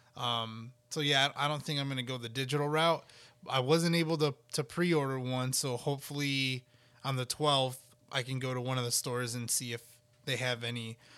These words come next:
Also, they might be, you might be able to get them online on the twelfth as well. Um, some people were saying try, or the article was saying, like, right at midnight, um, when it rolls from the eleventh into the twelfth,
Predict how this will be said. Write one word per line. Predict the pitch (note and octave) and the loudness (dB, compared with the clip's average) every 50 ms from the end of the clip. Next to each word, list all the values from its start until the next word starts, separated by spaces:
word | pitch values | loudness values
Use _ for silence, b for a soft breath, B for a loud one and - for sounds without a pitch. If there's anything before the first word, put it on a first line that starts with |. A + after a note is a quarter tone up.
| B B B | B B B
Also, | - D3+ E3+ E3 - G#3 G#3 F#3 D3+ C#3+ C3+ | 2 2 4 4 4 4 4 4 2 0 0
they | C3+ D3+ D3 | 2 2 2
might | C#3+ C#3+ D#3 E3 D#3 | 2 2 0 -2 -2
be, | E3 E3 E3 E3+ D#3 | -2 -2 -2 -2 -4
you | D3 C#3 D3 | -4 -2 -2
might | C#3+ C#3+ D3 C#3 | 0 -2 -2 -2
be | D3+ D3 | -4 -4
able | C#3+ C#3 C3+ | -4 -4 -6
to | C3 | -6
get | A#2+ C3+ C3 B2+ - | -6 -6 -6 -6 -6
them | C3 B2+ B2+ - - | -6 -6 -6 -6 -4
online | B2 A#2 A#2 A2+ A2+ A2 A2 A2+ A2+ A2+ A2+ A2+ A2+ A2 A2 A2+ A#2 - | -2 -2 -2 -4 -6 -8 -4 -4 -2 -2 -2 -4 -4 -6 -8 -10 -12 -8
on | B2+ B2+ A#2+ | -6 -6 -6
the | A#2+ A#2+ A2+ | -6 -6 -8
twelfth | - - - A#2+ A#2 A2+ - - | -10 -8 -6 -4 -4 -4 -6 -10
as | B2+ A2+ A#2 | -12 -12 -12
well. | A#2+ A2+ A#2+ A#2 A#2 A2+ A2 G#2+ A2 A2+ - B B B B B B - | -10 -6 -4 -2 -2 -2 -2 -4 -8 -10 -14 B B B B B B -6
Um, | C3+ B2 A#2+ A2+ | -4 -4 -2 -2
some | G#2+ - C3+ C3 | -4 -4 -4 -4
people | C#3 C#3 C3 | -4 -4 -4
were | B2+ B2 | -4 -4
saying | - - C#3 B2+ B2+ B2 A#2+ A#2 A#2+ - _ _ _ _ - | -4 -4 -4 -4 -6 -6 -8 -10 -14 -16 _ _ _ _ -8
try, | - - D3 C3 C3 B2+ B2+ C3 | -6 -2 0 2 2 2 2 0
or | C3 C3 C3 | -2 -4 -2
the | B2 B2 A#2+ | -2 -4 -2
article | B2 B2+ C3+ C#3 C3 C#3 B2+ | 0 0 -2 -2 -4 -6 -6
was | B2 B2 | -4 -4
saying, | - C3+ C3 B2+ B2+ | -4 -4 -4 -4 -4
like, | B2+ B2 A#2 A2+ A2+ b b b b b b - | -4 -4 -6 -6 -8 b b b b b b -18
right | A#2 A#2+ B2+ C3 C#3 C#3 C#3 | -10 -2 2 4 4 6 4
at | C3+ C3 | 4 2
midnight, | B2+ B2+ C3 C3 B2+ B2 C3 B2+ B2 A#2+ A#2+ A#2 A#2+ A#2+ - _ _ b b b b b b b - - - | 0 0 0 0 0 0 -2 -2 0 0 -2 -2 -4 -6 -10 _ _ b b b b b b b -18 -10 -4
um, | A#2+ A#2 A2+ A2+ A2 A2 A2 A2 A#2 _ _ _ _ _ _ _ _ _ _ _ - C3+ | -2 0 0 0 -2 -4 -10 -12 -14 _ _ _ _ _ _ _ _ _ _ _ -16 -8
when | C3 C3 B2+ | -6 -4 -4
it | C3 | -4
rolls | A#2+ A#2+ B2+ B2 B2 A#2+ | -4 -4 -4 -2 -2 -2
from | - - C3 | -2 -4 -4
the | B2 B2 | -4 -4
eleventh | B2 A#2+ B2 B2 A#2+ B2 B2 A#2+ B2 | -4 -2 -2 -2 -2 -4 -6 -6 -6
into | B2+ B2 A#2 | -6 -8 -8
the | A#2 A#2 A2+ | -8 -10 -10
twelfth, | A#2 - A#2+ A#2+ A#2 A#2 A2+ A2+ - - | -10 -6 -2 0 0 0 -2 -6 -12 -18